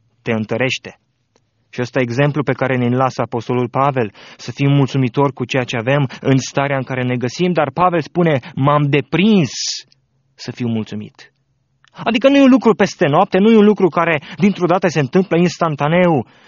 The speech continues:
un lucru la care trebuie să lucrăm, să fim mulțumitori în starea în care ne găsim, cu ceea ce avem. Acest lucru însă, cum spune Pavel, îl putem face doar în Hristos,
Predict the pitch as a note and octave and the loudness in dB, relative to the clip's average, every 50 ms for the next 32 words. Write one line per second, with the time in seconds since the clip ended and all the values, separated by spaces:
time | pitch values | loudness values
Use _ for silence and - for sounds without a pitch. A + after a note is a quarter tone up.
0 | - - - B2+ D#3 G#3 G3+ - G3+ F#3+ F3 - F3+ E3+ D3+ - G3 F#3+ F#3 D#3+ | -18 -6 -2 0 0 0 0 0 0 0 0 0 -2 -2 0 0 0 0 0 0
1 | - F3 E3 E3 C#3 - D#3+ F3 G3 G3 F#3 D3+ A2 - - - - - - - | 0 0 0 0 0 0 0 2 4 4 4 2 0 -2 -8 -14 -14 -6 -4 -4
2 | B2 - - A3 A#3 A3+ A3 G#3+ G3+ - - G3 F#3+ F3+ C#3+ - F#3 F#3 F#3 F3+ | -2 0 0 2 2 4 4 4 2 2 2 2 2 2 2 2 2 2 2 2
3 | D#3 - - _ _ _ _ _ - D#3 D3+ - - - - F#3 F#3 F#3 F3 E3+ | -2 -4 -12 _ _ _ _ _ -2 -2 -2 -2 -4 -2 0 0 0 0 0 -2
4 | E3 - E3+ D#3+ D#3+ D#3+ D3+ C#3 D3+ - - F3 F3 D3+ - - C#3 C#3+ C#3 - | -2 -2 -2 -2 -2 0 0 -2 -2 -2 -2 0 0 0 0 0 -2 -2 0 0
5 | E3+ D#3+ D3+ - - D3+ C#3 C3 A2+ A#2+ C3+ C#3 C3+ B2 A2+ G2+ G2 - _ _ | 0 0 0 -2 -2 -2 -2 -2 -2 0 0 0 0 0 -2 -4 -6 -12 _ _
6 | _ _ _ _ _ _ _ _ _ _ _ _ _ _ _ _ _ _ _ _ | _ _ _ _ _ _ _ _ _ _ _ _ _ _ _ _ _ _ _ _
7 | _ _ _ _ _ _ _ _ _ - B2+ B2 - E3 C3 - - D3+ C#3+ C#3+ | _ _ _ _ _ _ _ _ _ -8 -6 -4 -2 -4 -4 -2 -2 -2 -2 -2
8 | B2+ B2 C3+ D3 C#3 - - B2+ A2 G2 - _ _ _ _ _ _ _ _ _ | -2 -2 0 0 -2 -2 -4 -6 -6 -6 -10 _ _ _ _ _ _ _ _ _
9 | _ - - A#2+ - - - A#2+ A#2 A2 - - C3 B2+ A#2 A#2 A2+ - A#2 A#2 | _ -20 -20 -20 -16 -10 -8 -6 -6 -4 -2 0 0 0 0 -2 -4 -6 -6 -8
10 | - B2 A#2 - B2+ A#2+ A2+ - - A#2+ A2 - - A2 G2+ G2+ G#2+ A#2+ C3 C3+ | -8 -10 -8 -6 -6 -6 -6 -4 -6 -6 -6 -6 -8 -12 -12 -8 -4 -2 0 0
11 | C3+ C3 B2+ B2 - - A#2 G#2+ - - - G#2+ G2 | 0 0 -2 -6 -8 -10 -12 -14 -12 -12 -14 -14 -14